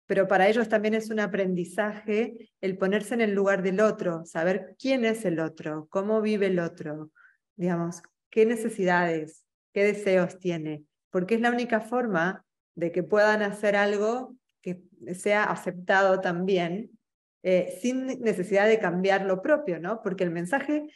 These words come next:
sigue siendo el mismo. En el caso de la Shipibo, el bordado no pierde sentido, sigue teniendo ese sentido.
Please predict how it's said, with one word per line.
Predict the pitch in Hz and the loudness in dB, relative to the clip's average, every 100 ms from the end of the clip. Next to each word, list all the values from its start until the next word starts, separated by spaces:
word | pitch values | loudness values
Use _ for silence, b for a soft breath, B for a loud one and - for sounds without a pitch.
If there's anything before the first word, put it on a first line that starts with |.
| B | B
sigue | - 208 185 | -6 -2 0
siendo | 190 175 | -2 -2
el | 170 | -2
mismo. | 262 208 175 | -2 -2 -4
En | |
el | 160 160 | -4 -4
caso | 196 196 | -4 0
de | 220 | 0
la | 190 | 0
Shipibo, | 190 190 247 240 208 220 285 B B - | -4 -8 -2 2 4 2 0 B B -6
el | 180 | -2
bordado | 175 180 226 262 | 0 2 2 2
no | 247 220 | 0 -2
pierde | 233 285 240 | 0 0 0
sentido, | 202 185 170 160 170 160 156 156 _ _ | -4 -6 -8 -4 -4 -2 -4 -8 _ _
sigue | - 226 233 | -6 -2 0
teniendo | 220 196 175 | 0 -2 -2
ese | 160 | -4
sentido. | 170 165 156 | -6 -8 -14